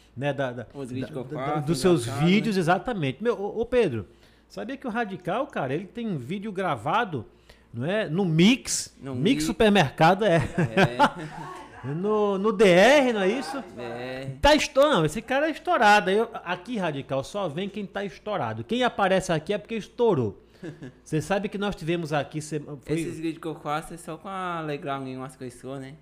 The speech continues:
Speaker 2: Que eu como, gosto de meus vídeos, quando eu faço um, eu curto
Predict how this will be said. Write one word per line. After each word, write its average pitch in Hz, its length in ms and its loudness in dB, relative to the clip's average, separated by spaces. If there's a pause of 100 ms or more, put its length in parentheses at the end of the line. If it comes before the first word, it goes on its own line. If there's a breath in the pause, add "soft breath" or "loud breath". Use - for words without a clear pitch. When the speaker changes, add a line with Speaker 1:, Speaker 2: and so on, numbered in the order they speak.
(240)
Speaker 2:
Que 131 60 -12
eu 127 80 -12
como, 135 420 -10
gosto 123 220 -10
de 135 60 -12
meus 123 220 -10
vídeos, 135 320 -10
quando 120 480 -12 (340)
eu 139 100 -12
faço 147 340 -8
um, 170 400 -8
eu 170 140 -10
curto 151 300 -18